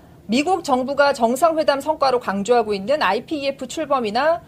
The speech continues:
한국 기업들의 미국 내 투자에 대해서는 크게 보도하고 있지 않고요. 한국과 미국이 북한의 위협에 맞서서 군사훈련을 확대하기로 한 것과 미국이 북한에 백신 지원을 제안했다는 소식을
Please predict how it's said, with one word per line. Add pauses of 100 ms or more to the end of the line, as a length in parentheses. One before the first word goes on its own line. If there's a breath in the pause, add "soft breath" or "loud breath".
(140 loud breath)
한국
기업들의
미국
내
투자에
대해서는
크게
보도하고
있지
않고요. (540 loud breath)
한국과
미국이
북한의
위협에
맞서서
군사훈련을
확대하기로
한
것과 (360 loud breath)
미국이
북한에
백신
지원을
제안했다는
소식을